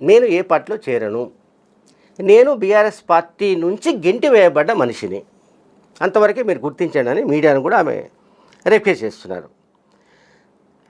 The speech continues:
బీఆర్ఎస్ పార్టీలోనే ఉండి కొంతమంది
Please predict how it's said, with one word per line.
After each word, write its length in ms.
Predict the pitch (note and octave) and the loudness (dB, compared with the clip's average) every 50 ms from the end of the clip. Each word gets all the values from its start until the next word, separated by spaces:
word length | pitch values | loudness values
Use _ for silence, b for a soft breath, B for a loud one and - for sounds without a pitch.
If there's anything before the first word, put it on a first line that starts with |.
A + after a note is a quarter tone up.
| B3 A3 | -8 -4
బీఆర్ఎస్ 440 | F#3 F3 A3 B3+ C4+ B3+ B3 - - | 0 2 4 4 4 2 0 0 0
పార్టీలోనే 640 | A3 A3+ A3+ - - B3+ B3+ B3 B3 A#3+ A#3+ A#3+ A#3 | 0 0 0 -2 -6 -4 0 2 2 2 2 2 0
ఉండి 400 | A3 G3+ G3+ G#3 B3+ C#4+ C4 - _ _ _ C3+ _ _ _ _ _ _ _ _ _ - | 0 0 -2 -4 -6 -8 -10 -14 _ _ _ -20 _ _ _ _ _ _ _ _ _ -2
కొంతమంది 400 | - A#3 - B3+ A#3+ B3+ B3 A#3 | -2 0 2 2 0 0 0 -2